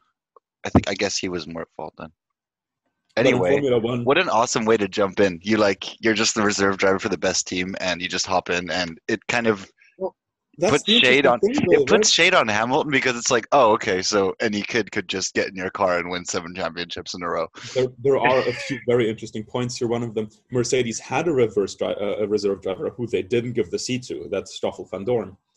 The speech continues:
Speaker 2: um, who drive, who
Speaker 1: Interesting.
Speaker 2: drove a couple of years ago, and he came all the way from the Formula E tests to, um, to join here now, and they didn't give him the seat. They gave it to Russell. Um, yeah, and then Russell is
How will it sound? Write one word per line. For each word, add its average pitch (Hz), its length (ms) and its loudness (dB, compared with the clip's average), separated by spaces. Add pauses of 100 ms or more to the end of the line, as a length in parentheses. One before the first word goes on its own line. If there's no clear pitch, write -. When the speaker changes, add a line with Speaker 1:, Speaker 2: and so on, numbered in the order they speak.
(640)
Speaker 2:
um, 101 200 -4
who 110 140 -4
drive, 104 200 0
who - 60 -12
Speaker 1:
Interesting. - 260 -6
Speaker 2:
drove 107 160 -4
a - 60 -12
couple 98 200 -8
of 98 100 -8
years 113 200 -2
ago, 98 300 -4 (360)
and 104 100 -12
he 120 160 -10
came 110 380 -2
all 107 140 -2
the 110 60 -2
way 107 120 2
from 107 220 -6
the 104 80 -4
Formula 107 360 -4
E 131 140 -6
tests - 640 -8 (100)
to, 101 240 -4
um, 92 120 -10
to 90 120 -16
join 98 260 -8
here 143 160 0
now, 110 300 -4 (600)
and 117 100 -8
they 107 80 2
didn't 107 220 -4
give 101 100 -4
him 95 120 -8
the 98 60 -6
seat. 113 300 -6 (240)
They 98 80 -2
gave 98 160 -2
it 92 80 -14
to 113 80 -8
Russell. 110 400 -2 (720)
Um, 101 260 -2
yeah, 117 280 2
and 131 280 0
then 110 160 -2
Russell 107 360 0
is 98 280 -2